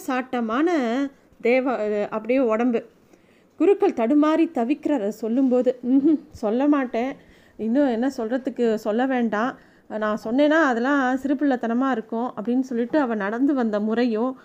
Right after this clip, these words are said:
அவ பார்த்த விதமும் அதை எல்லாத்தையுமே சொல்றா. திடீர்னு குருக்களுக்கு வந்து, அ-, அந்த விஷயம் சொல்லும்போதே ஒரு பரவசமா இருக்கு, கோபமும் வருது. அவ சொல்றா, அந்த கூனப்ப முதலியாரை பார்த்து, "வந்திருக்கேன்"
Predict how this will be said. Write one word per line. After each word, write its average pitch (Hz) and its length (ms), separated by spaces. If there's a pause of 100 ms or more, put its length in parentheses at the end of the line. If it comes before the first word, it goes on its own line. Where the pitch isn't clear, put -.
(160)
அவ 208 360
பார்த்த 247 440 (540)
விதமும் 240 560
அதை 214 240
எல்லாத்தையுமே 240 540
சொல்றா. 214 240 (760)
திடீர்னு 302 840
குருக்களுக்கு 302 540
வந்து, 240 300 (1080)
அ-, 214 160
அந்த 226 280
விஷயம் 302 380
சொல்லும்போதே 285 540
ஒரு 277 200
பரவசமா 285 640
இருக்கு, 269 420
கோபமும் 269 560
வருது. 220 280 (720)
அவ 226 320 (100)
சொல்றா, 262 800
அந்த 226 300
கூனப்ப 285 280
முதலியாரை 233 480
பார்த்து, 220 400
"வந்திருக்கேன்" 233 560